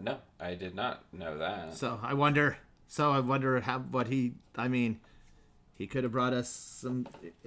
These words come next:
Speaker 2: because of him, that we could have Curb and Seinfeld and all of it. I don't know if he came up with the idea or they bought it or they were brought in, but I just, I didn't know that they did Seinfeld.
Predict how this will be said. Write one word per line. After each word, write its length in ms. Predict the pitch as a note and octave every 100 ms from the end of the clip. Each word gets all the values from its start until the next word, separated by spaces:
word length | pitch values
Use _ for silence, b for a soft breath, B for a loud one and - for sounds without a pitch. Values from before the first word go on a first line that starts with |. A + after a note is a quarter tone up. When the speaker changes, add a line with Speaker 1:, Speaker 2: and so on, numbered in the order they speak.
| D3+ - A#2
Speaker 2:
because 360 | C#3 C#3 E3
of 100 | D3+
him, 180 | C#3+ E3+
that 100 | D#3
we 120 | C#3
could 140 | C3+ C3+
have 240 | C3+ B2+
Curb 420 | - C3 C#3+ E3
and 180 | C3 G#2
Seinfeld 640 | - A#2+ B2+ - C#3 D#3+ C3
and 260 | F#2+ F#2+ - _ _ _ -
all 160 | G#2+ D#3
of 80 | G#2+
it. 100 | - - - - - - b b b - -
I 100 | G3+
don't 80 | A3
know 80 | G#3+
if 60 | F3+
he 100 | G3
came 140 | G3
up 80 | F#3
with 80 | F3+
the 80 | F3+
idea 260 | E3+ F#3
or 40 | D3
they 100 | B2
bought 240 | C#3+ D3+
it 80 | C#3+
or 20 |
they 140 | C3
were 80 | B2+
brought 240 | A#2+ B2 B2
in, 240 | A2+ G#2+
but 100 | A2+
I 100 | A#2
just, 160 | A#2 -
I 80 |
didn't 180 | C3 A#2+
know 100 | A#2
that 160 | A2+ A2+
they 140 | G#2+
did 160 | G2+ G#2
Seinfeld. 400 | G#2 B2 - -